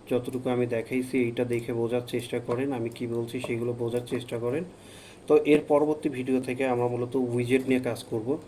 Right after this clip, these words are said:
আহ, ফি-, Flutter-এ যতগুলো উইজেট আছে সেগুলো শেখা শু-, আহ, শুরু করব, এবং কিছু ছোট ছোট প্রজেক্ট করব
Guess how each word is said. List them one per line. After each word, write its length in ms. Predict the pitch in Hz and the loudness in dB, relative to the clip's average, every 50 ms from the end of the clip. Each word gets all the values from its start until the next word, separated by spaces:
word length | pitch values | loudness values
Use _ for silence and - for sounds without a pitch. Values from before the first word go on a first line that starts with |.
| - - - - - - - | -16 -20 -20 -20 -20 -12 -4
আহ, 580 | - 113 113 110 110 107 110 110 113 113 110 113 113 - | -2 0 2 2 2 2 0 0 0 0 -2 -2 -6 -4
ফি-, 420 | - 127 123 123 - - 123 113 - | -2 -2 -2 -2 -2 -4 -6 -2 0
Flutter-এ 360 | 123 120 117 120 117 117 123 | 2 2 2 2 0 0 2
যতগুলো 400 | 120 120 117 - 135 123 120 123 117 113 | 2 2 2 2 0 0 2 0 0 2
উইজেট 320 | 117 120 117 117 120 120 117 | 0 0 0 0 0 0 0
আছে 220 | 120 - - - 156 | 0 0 0 0 0
সেগুলো 380 | 151 - - 123 113 120 117 117 | 2 2 2 2 2 2 2 0
শেখা 260 | 117 - 120 113 120 | 0 -2 -2 -2 -2
শু-, 120 | 117 - - | -4 -4 -10
আহ, 540 | - - - 135 131 135 131 127 127 127 | -16 -12 -8 -6 -4 -4 -2 -2 -2 -2
শুরু 220 | 123 - 135 123 123 123 | 0 2 2 2 2 2
করব, 160 | - 123 117 123 127 123 113 | 2 0 2 2 2 2 2
এবং 120 | 117 117 123 123 - - - - - - - - - | 2 0 0 -2 -4 -10 -18 -20 -20 -20 -20 -20 -6
কিছু 240 | - 135 127 131 131 127 123 127 | -2 -2 -2 0 2 0 0 0
ছোট 160 | - 127 120 120 | 0 -2 -2 0
ছোট 180 | - 127 123 123 123 - | -2 -2 -2 0 0 0
প্রজেক্ট 320 | 127 120 123 123 123 - - - | 0 2 2 0 -2 -4 -4 -4
করব 160 | 127 117 117 | -2 0 0